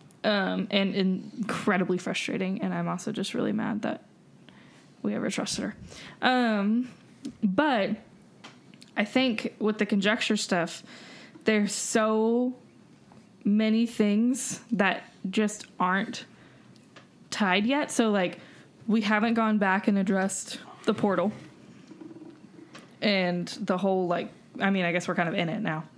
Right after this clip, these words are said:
or we were in it. Um, but, like, that's the piece. And then, um, the whole, like, drug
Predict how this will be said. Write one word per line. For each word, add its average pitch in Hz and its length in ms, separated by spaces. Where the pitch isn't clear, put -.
or 185 100
we 165 120
were 165 220
in 156 100
it. 165 80
Um, 208 640
but, 202 180
like, 180 200
that's 196 340
the 185 240
piece. 180 380
And 208 220
then, 190 480
um, 185 520
the 208 120
whole, 208 260
like, 185 260
drug 190 480